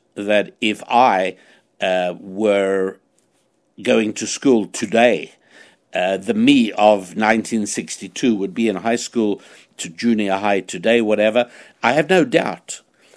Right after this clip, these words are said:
that, uh, provided my parents agreed, or maybe the school doesn't even require parental permission, I don't know. But I have no doubt that they would have tried to put me on Adderall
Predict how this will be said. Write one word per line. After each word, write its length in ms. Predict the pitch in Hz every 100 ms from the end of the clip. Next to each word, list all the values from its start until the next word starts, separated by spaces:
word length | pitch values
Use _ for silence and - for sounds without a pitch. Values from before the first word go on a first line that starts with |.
| -
that, 500 | 104 110 107 101 -
uh, 120 | 104
provided 560 | 104 117 113 120 117 92
my 140 | 101
parents 420 | 101 123 113 107 -
agreed, 380 | 85 107 131
or 140 | 135 101
maybe 240 | 113 113
the 120 | 95
school 320 | 98 - 113 107
doesn't 260 | 104 101
even 200 | 104 95
require 540 | 85 85 - 117 143 104
parental 440 | - 95 95 92
permission, 380 | 92 92 87 92
I 100 | 95
don't 240 | 104 104
know. 220 | 127 113 - - - -
But 120 | 120
I 100 | 113
have 160 | 120 123
no 160 | 113
doubt 500 | 101 117 147 - _
that 200 | 110 104
they 100 | 110
would 140 | 104 104
have 100 | -
tried 220 | 110 107
to 80 | 101
put 260 | - 92
me 160 | 107 104
on 160 | 101
Adderall 720 | 92 95 104 107 104 104 101